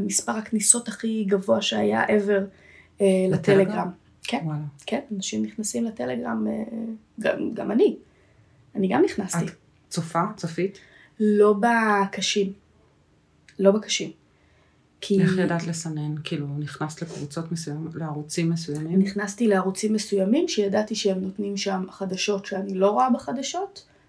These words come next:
Speaker 1: אבל, אה, לא את הסרטונים הקשים. על הסרטונים הקשים, אני יודעת משמיעה שסיפרו לי
Speaker 2: מה ראו?
Speaker 1: מה ראו.
Speaker 2: מהמם.
Speaker 1: אבל אני לא ראיתי את זה.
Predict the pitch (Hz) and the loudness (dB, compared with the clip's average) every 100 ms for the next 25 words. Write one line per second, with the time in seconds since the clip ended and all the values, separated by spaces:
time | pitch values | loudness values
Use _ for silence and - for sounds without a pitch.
0 | _ - 190 - 190 185 185 185 185 190 | _ 0 0 2 0 2 0 0 0 4
1 | 208 220 220 214 196 185 180 - 196 196 | 6 6 2 0 0 2 0 -2 -4 -4
2 | 202 196 196 190 185 185 202 202 226 208 | -4 0 0 0 0 -4 -6 -6 0 0
3 | 202 - 202 214 233 233 220 247 254 240 | 2 -2 -2 2 4 2 -2 -4 -4 -6
4 | - - _ 196 196 190 214 220 208 - | -14 -20 _ 0 2 4 4 4 4 2
5 | 190 196 196 - - 196 - - 202 202 | -2 -2 -4 -6 -10 -10 -12 -12 -4 0
6 | 240 269 233 233 - _ 165 156 151 147 | 2 2 2 0 -6 _ -2 -2 -2 -4
7 | 143 196 202 190 - 202 - _ 170 160 | 2 2 2 0 -2 -6 -8 _ -6 2
8 | 190 196 220 247 226 226 - 208 - 208 | 4 6 6 6 4 2 -2 -6 -8 -12
9 | 196 - | -12 -14